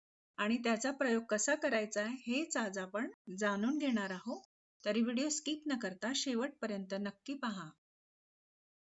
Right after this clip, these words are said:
घरामध्ये रोज धूप जाळल्याने घरातील वातावरण सकारात्मक राहते आणि मानसिक शांतीही मिळते.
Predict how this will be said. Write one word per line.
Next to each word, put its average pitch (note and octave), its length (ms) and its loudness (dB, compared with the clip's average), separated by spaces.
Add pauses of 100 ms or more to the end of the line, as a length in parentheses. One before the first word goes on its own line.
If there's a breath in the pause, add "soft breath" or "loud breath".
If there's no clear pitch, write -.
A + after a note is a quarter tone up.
(120)
घरामध्ये D4 500 2
रोज B3+ 300 2
धूप C#4 220 0
जाळल्याने G3+ 500 2
घरातील A#3+ 480 0
वातावरण G3 540 0
सकारात्मक A#3 800 -2
राहते G3+ 300 -4
आणि F#3 260 -6
मानसिक F#3 500 -4
शांतीही G#3+ 540 0
मिळते. F#3+ 420 -6